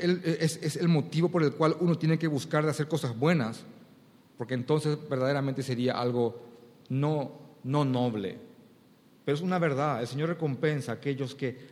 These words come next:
ayudan a sus siervos, re-, recompensa, o, o,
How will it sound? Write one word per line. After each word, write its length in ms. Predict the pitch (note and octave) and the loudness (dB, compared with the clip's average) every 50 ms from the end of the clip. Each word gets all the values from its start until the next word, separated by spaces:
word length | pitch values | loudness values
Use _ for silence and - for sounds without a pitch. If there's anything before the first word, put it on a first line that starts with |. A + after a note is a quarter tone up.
| - - | -14 -10
ayudan 580 | A#2+ A2+ G#2+ A2 C#3+ E3 E3 D#3 B2+ A2+ A#2 | -10 -10 -8 -2 0 0 0 0 0 -2 -4
a 100 | - - | -4 -6
sus 220 | B2 - C#3 B2 - | -8 -10 -10 -12 -8
siervos, 600 | - C#3 C3+ C3 B2+ A2+ G#2+ G2 - - - - - - - - - - - - - - - - | -4 0 0 0 0 -2 -4 -8 -10 -12 -18 -20 -20 -20 -20 -20 -20 -20 -20 -20 -20 -20 -18 -12
re-, 240 | A#2 B2 B2 B2 A2+ - - - - A2 B2 | -8 -6 -6 -8 -8 -12 -20 -16 -10 -8 -6
recompensa, 720 | B2+ B2+ B2+ C3 A#2+ G#2+ A#2 C3 B2+ B2 A#2+ - G#2+ F#2 - - - - - - - - - - _ | -6 -4 -4 -4 -4 -2 -2 -4 -4 -4 -6 -10 -12 -12 -14 -18 -20 -20 -20 -20 -20 -20 -20 -20 _
o, 120 | - C#3 C#3+ | -2 0 0
o, 320 | C3+ C3 - - G2 - | 0 0 -2 -4 -10 -12